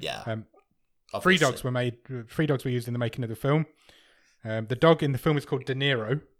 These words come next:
Speaker 1: Yes.
Speaker 2: That's its title. That's its character name. The names of the three dogs were Curly, Adamar, and Han Solo.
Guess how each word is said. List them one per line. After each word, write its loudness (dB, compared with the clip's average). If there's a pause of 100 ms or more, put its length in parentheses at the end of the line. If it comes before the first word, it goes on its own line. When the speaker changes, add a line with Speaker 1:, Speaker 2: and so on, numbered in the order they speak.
(220)
Speaker 1:
Yes. -6 (520)
Speaker 2:
That's -6
its -18
title. -4 (120)
That's -8
its -18
character -8
name. -8 (380)
The -4
names 2
of -6
the -4
three 2
dogs 0
were -8
Curly, 2
Adamar, 0
and -6
Han -2
Solo. -2